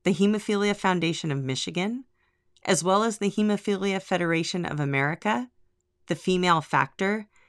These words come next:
and countless additional organizations that work to bring individuals with hemophilia together to create community and encourage advocacy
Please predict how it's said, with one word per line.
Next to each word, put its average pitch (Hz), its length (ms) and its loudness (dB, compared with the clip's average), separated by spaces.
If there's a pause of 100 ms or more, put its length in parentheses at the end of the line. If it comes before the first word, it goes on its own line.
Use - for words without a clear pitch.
(360)
and 214 240 -4
countless - 840 -4
additional 185 560 -2
organizations 180 1040 -2 (520)
that 196 120 2
work 214 280 0
to 247 100 0
bring 190 260 0
individuals 185 680 -2
with 165 140 -4
hemophilia 175 760 -2
together 180 640 -6 (540)
to 196 120 -2
create 190 460 2
community 220 760 -2 (480)
and 208 160 2
encourage 233 540 0
advocacy 180 800 -2